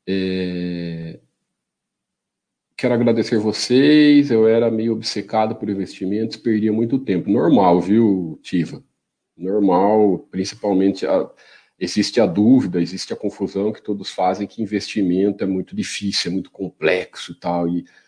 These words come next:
claro, é necessário um conhecimento, uma,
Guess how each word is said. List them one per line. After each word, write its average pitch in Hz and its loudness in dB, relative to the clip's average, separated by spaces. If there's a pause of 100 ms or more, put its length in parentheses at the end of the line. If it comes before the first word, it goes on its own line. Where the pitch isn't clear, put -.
(140)
claro, 110 2
é 95 4
necessário 110 2
um 101 0
conhecimento, 95 -2
uma, 85 -4